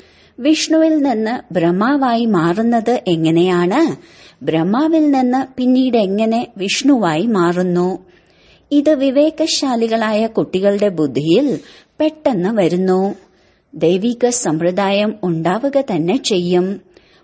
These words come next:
ഒന്നിന്റെ മാത്രം കാര്യമല്ല. ഈ കാര്യങ്ങളെല്ലാം നിങ്ങൾ കുട്ടികൾക്കാണ് അറിയാവുന്നത്. ലോകത്തിലെ ഒരു മനുഷ്യർ പോലും മനസ്സിലാക്കുന്നില്ല.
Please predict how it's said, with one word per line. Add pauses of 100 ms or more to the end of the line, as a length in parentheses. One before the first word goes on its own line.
(140)
ഒന്നിന്റെ
മാത്രം
കാര്യമല്ല. (580)
ഈ
കാര്യങ്ങളെല്ലാം (180)
നിങ്ങൾ
കുട്ടികൾക്കാണ്
അറിയാവുന്നത്. (720)
ലോകത്തിലെ
ഒരു
മനുഷ്യർ (100)
പോലും
മനസ്സിലാക്കുന്നില്ല.